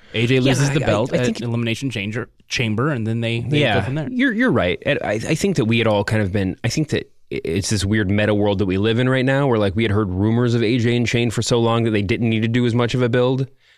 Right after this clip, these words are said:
Speaker 2: Now there's not any particular Shane rumors out there that I'm aware of. Maybe I'm just missing 'em. But we have, okay, so the, the, uh, Elimination Chamber is February twenty-five.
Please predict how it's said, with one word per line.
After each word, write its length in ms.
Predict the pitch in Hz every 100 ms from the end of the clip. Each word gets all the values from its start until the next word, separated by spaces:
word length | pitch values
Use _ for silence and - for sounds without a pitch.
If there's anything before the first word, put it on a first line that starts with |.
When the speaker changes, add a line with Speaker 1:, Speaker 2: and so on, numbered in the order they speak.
| _
Speaker 2:
Now 180 | 113 113
there's 220 | 113 101
not 280 | 101 98 92
any 200 | 98 101
particular 500 | 98 98 101 120 110
Shane 280 | 104 113 113
rumors 320 | 110 110 110
out 180 | 110 110
there 180 | 117 113
that 140 | 98
I'm 340 | 95 110 107 - -
aware 280 | 107 107 117
of. 140 | 113
Maybe 240 | 110 101 95
I'm 80 |
just 140 | 90 87
missing 280 | 101 107 87
'em. 160 | 82 - - - - - - _ _
But 120 | 120
we 140 | 101 120
have, 460 | 127 127 117 - -
okay, 220 | 107 98
so 120 | -
the, 140 | 107 110
the, 380 | 110 113 107 - - _ _
uh, 180 | 82 85
Elimination 520 | 107 131 156 151 147 127
Chamber 440 | 127 113 110 104
is 300 | 101 98 -
February 460 | 117 110 113 110 107
twenty-five. 960 | 113 101 95 78 69 76 117 - -